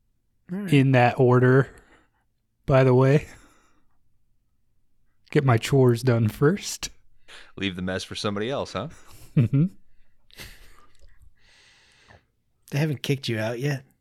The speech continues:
Speaker 2: No. But they have put up several signs. <laughs> Video recording in progress is the latest.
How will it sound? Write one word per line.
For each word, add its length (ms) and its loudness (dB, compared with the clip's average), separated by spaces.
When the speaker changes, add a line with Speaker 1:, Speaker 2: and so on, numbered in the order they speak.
Speaker 2:
No. 240 -6
But 120 -2
they 160 4
have 200 2
put 140 0
up 240 -4
several 480 -2
signs. 540 -4
<laughs> 40 -4
Video 380 2
recording 560 2
in 160 2
progress 600 2
is 160 0
the 100 2
latest. 600 2